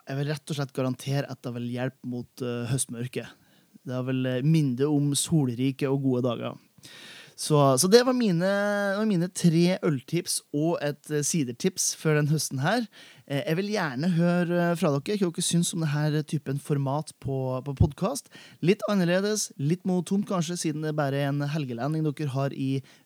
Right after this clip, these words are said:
ørene deres. Men jeg håper likevel at det kan gi dere noe, eh, god entusiasme, og kanskje litt ølkunnskap dere kanskje ikke visste om, eh, i utgangspunktet.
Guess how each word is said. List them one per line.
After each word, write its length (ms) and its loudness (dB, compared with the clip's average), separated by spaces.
ørene 320 4
deres. 360 -6
Men 140 -2
jeg 120 0
håper 240 -4
likevel 360 -6
at 80 -10
det 120 -12
kan 240 -6
gi 160 -4
dere 240 -6
noe, 460 -6
eh, 320 -6
god 380 4
entusiasme, 680 -6
og 80 -8
kanskje 280 -2
litt 120 -6
ølkunnskap 580 -4
dere 220 -10
kanskje 300 -12
ikke 160 -8
visste 240 -12
om, 200 -8
eh, 140 -8
i 140 -6
utgangspunktet. 540 -10